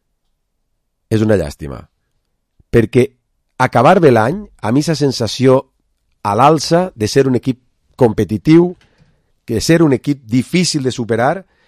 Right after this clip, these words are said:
de ser un equip sòlid, que sap el que juga, val molt de cara a l'any que ve. I lo més important, és la obligació apurar les opcions fins l'últim moment, però ja no per l'esportiu, que està bé, imagineu-vos tot l'any dient que anem a baixar,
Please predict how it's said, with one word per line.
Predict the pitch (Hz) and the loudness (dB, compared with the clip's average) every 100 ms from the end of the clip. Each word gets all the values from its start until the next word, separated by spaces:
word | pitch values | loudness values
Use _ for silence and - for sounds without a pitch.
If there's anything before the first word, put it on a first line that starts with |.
| _ | _
de | 98 113 | -6 -2
ser | 151 170 | 0 2
un | 151 | 0
equip | - 143 - | -2 -6 -8
sòlid, | - - 139 160 160 151 _ _ _ _ | -8 0 0 2 0 -2 _ _ _ _
que | - | -8
sap | 107 147 143 | -2 -2 0
el | 127 | -2
que | 117 104 | -2 -2
juga, | 160 170 170 - _ _ _ _ _ _ | 0 0 -2 -8 _ _ _ _ _ _
val | 95 135 170 | -4 -2 0
molt | 113 143 190 95 | 0 0 0 -2
de | 101 | -6
cara | 110 98 | -6 -6
a | |
l'any | 90 80 | -6 -8
que | 78 | -12
ve. | 55 50 _ _ _ _ _ - | -12 -16 _ _ _ _ _ -8
I | 120 | -4
lo | 107 | 2
més | 131 123 | 2 2
important, | 104 98 90 65 - _ _ _ _ _ _ - | -2 -4 -6 -10 -18 _ _ _ _ _ _ 0
és | 135 120 | 0 2
la | 101 | 0
obligació | 95 104 95 90 131 156 214 - _ _ _ _ _ _ | 2 0 -2 -2 2 2 0 -8 _ _ _ _ _ _
apurar | 117 117 127 120 147 135 | -4 -2 2 4 4 2
les | 127 113 | 0 0
opcions | 101 131 156 180 | -2 -2 -2 -2
fins | - 123 | -4 -4
l'últim | 123 175 202 180 | -2 -2 -2 0
moment, | 123 185 151 | 2 2 0
però | - 135 120 | 2 2 4
ja | 160 | 2
no | 220 - | 2 0
per | 196 | 0
l'esportiu, | 165 - 117 147 220 | 0 0 -2 0 0
que | 147 | 0
està | - 127 | 0 2
bé, | 156 | 4
imagineu-vos | 208 135 113 151 180 123 - | 4 2 0 0 0 -4 -4
tot | 175 | -2
l'any | 180 165 | -2 2
dient | 143 | 0
que | 120 | 2
anem | 131 165 | 2 4
a | |
baixar, | 143 120 151 190 | 2 2 0 -2